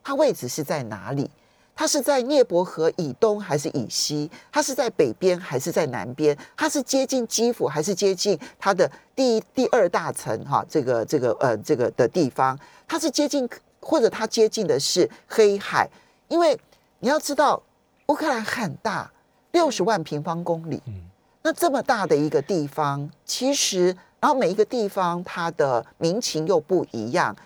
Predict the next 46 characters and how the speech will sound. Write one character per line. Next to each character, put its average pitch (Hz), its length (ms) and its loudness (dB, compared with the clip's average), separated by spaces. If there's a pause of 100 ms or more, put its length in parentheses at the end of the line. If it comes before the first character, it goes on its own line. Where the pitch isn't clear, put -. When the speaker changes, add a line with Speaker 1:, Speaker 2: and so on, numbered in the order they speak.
(180)
Speaker 1:
所 - 160 0
以 320 60 2
所 127 180 -2
释 - 320 2
放 175 220 -4
出 - 100 -8
来 135 140 0
的 131 120 -2
讯 151 300 -6
息， - 340 -8 (460)
一 277 80 2
方 285 160 0
面 262 140 0
破 214 240 2
碎 151 180 2
化， 143 400 -4
二 202 100 0
方 175 160 0
面 170 260 -2 (180)
双 226 200 -4
方 208 200 -8
都 170 240 0
在 156 200 -4
打 - 220 -10
宣 120 260 -6
传 - 160 -18 (120)
战。 101 180 -12
Speaker 2:
嗯， 87 160 -8 (220)
Speaker 1:
嗯。 123 120 -12 (160)
Speaker 2:
这 131 140 0
的 113 160 -2
确 120 140 2
是 120 140 -4
如 104 140 -2
此， 104 160 -6
因 104 120 -6
为 135 160 0
从 113 260 -2
二 139 200 6
二 123 100 6
四 120 180 -2
之 113 240 -2
后 110 140 2
到 110 160 4
现 110 200 -4
在， 101 240 -2